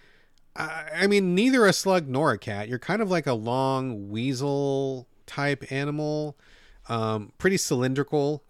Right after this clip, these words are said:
uh, and this is two D, kind of, like, side view. Uh, you can crawl around. It seems like there's some physics involved in how you grab things and how you move around.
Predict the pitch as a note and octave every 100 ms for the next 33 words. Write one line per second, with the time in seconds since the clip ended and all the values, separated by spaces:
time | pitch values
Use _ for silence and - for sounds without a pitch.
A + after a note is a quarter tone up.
0 | - A2 G#2+ A#2 B2 C3 A#2 - C#3+ B2
1 | B2 A#2+ B2+ A2 G#2+ G2+ - A2+ A2+ G2+
2 | G2 G2 F#2+ - _ - - _ - G2
3 | G2 A#2 A#2+ - D#3+ D#3+ D#3+ D#3 D3 C#3+
4 | C#4+ D#4 C#4 C#4 F3+ - C3+ A#2+ D3 D#3
5 | C#3 D3+ D3+ C#3 C#3 A#2+ C#3 C3 A2+ A2
6 | A#2+ B2+ - B2+ B2 A#2 A2 B2+ A2+ A#2+
7 | G#2+ G#2+ A2 A2+